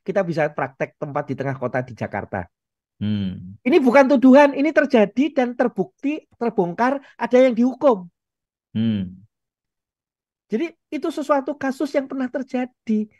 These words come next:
Speaker 1: Jadi kalau
Speaker 2: Hmm.
Speaker 1: ini semua diambil alih oleh Kementerian Kesehatan, kan potensi itu bisa saja kembali.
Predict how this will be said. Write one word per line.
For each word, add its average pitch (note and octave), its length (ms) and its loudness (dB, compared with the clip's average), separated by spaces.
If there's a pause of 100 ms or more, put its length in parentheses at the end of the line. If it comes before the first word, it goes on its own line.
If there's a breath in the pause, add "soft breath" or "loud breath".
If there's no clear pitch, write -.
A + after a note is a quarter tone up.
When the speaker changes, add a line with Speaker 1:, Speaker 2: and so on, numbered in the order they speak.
(220)
Speaker 1:
Jadi A3 200 2
kalau C#4+ 320 4
Speaker 2:
Hmm. C4 80 -2
Speaker 1:
ini C#4+ 120 -2
semua D4 280 0
diambil A3 560 2
alih D4+ 320 -6
oleh B3+ 240 -2
Kementerian A3+ 400 -6
Kesehatan, F#3+ 1300 -2 (1000)
kan D#4+ 160 -4
potensi C#4 560 -2
itu A#3+ 160 -6
bisa G#3+ 320 -2
saja B3 320 -2
kembali. F#3 800 -4